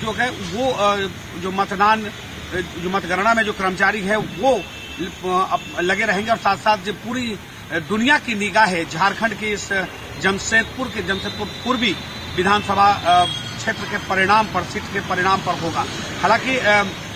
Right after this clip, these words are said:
अभी, अ, खाद्य आपूर्ति मंत्री सरजू राय लगातार जमे हुए हैं cooperative college में थे। cooperative college का, अ, जो campus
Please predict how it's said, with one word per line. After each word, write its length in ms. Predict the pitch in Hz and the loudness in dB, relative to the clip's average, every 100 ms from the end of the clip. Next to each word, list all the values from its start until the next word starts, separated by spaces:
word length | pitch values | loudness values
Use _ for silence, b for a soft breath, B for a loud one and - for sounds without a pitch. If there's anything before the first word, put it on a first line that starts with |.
| - 160 | -2 0
अभी, 240 | 180 214 | 2 2
अ, 280 | 185 190 185 - - | 2 2 2 -2 0
खाद्य 220 | 208 220 | 2 4
आपूर्ति 300 | 220 214 208 | 4 2 -2
मंत्री 260 | 214 202 - | -2 -2 -4
सरजू 320 | - 196 220 | -2 -2 2
राय 140 | 214 | 2
लगातार 440 | 208 185 180 180 170 | 4 2 4 2 2
जमे 220 | 165 208 | 0 -2
हुए 220 | 202 214 | -2 -4
हैं 220 | 220 196 | -2 -2
cooperative 360 | 196 175 185 185 | -2 -2 -2 -2
college 340 | 180 180 208 196 | 0 0 0 -2
में 160 | 220 | -4
थे। 60 | 226 | -4
cooperative 360 | 202 196 185 - | -4 -4 -4 -2
college 220 | 180 190 180 180 - - - - | 0 0 -2 -4 -4 -6 -4 4
का, 220 | 202 202 | 6 8
अ, 220 | - 185 | 6 2
जो 140 | 175 180 | 2 0
campus 420 | 202 196 196 | 2 2 2